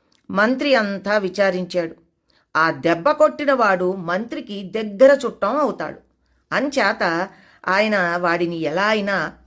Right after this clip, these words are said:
వదిలిపెట్టాలి అనుకున్నాడు. "పోనీవయ్యా రామలింగ, తెలియక పొరపాటు చేశాడు. ఏమీ అనుకోవద్దు అని అంటున్నాడు కదా, ఊరుకో"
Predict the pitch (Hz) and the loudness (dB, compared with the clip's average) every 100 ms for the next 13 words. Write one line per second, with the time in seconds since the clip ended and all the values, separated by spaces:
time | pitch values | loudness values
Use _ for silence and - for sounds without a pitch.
0 | 139 147 180 262 302 269 - 202 180 170 | -10 -4 -2 0 2 2 2 2 2 2
1 | 165 233 240 - 185 160 143 _ _ _ | 0 0 -2 -6 -8 -8 -10 _ _ _
2 | _ _ _ _ _ _ 294 302 330 339 | _ _ _ _ _ _ 6 6 6 6
3 | 320 302 294 277 262 262 247 247 240 - | 4 6 4 2 0 -4 -4 -4 -6 -10
4 | _ _ - 185 233 269 269 262 226 262 | _ _ -8 -4 2 4 4 4 2 2
5 | 277 254 254 233 247 233 226 214 - _ | 0 2 -2 -2 -6 -4 -4 -6 -8 _
6 | _ _ _ - 214 277 339 349 269 269 | _ _ _ -2 4 4 4 2 4 4
7 | 294 302 302 240 311 311 277 247 285 294 | 6 8 6 4 4 4 0 -2 -6 -2
8 | 302 269 240 214 214 - _ - 185 214 | -2 0 -2 -4 -6 -12 _ -8 -4 -2
9 | 214 233 202 151 | 2 4 4 0